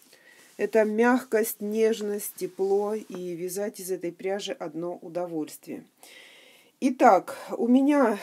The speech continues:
э, три оттенка вот такой пряжи, но они не в равных количествах.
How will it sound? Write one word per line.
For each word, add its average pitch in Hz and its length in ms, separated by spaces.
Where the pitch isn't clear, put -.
э, 190 300
три 254 220
оттенка 196 540
вот 214 180
такой 214 360
пряжи, 190 460
но 247 300
они 208 420
не 196 240
в 185 100
равных 190 400
количествах. 170 760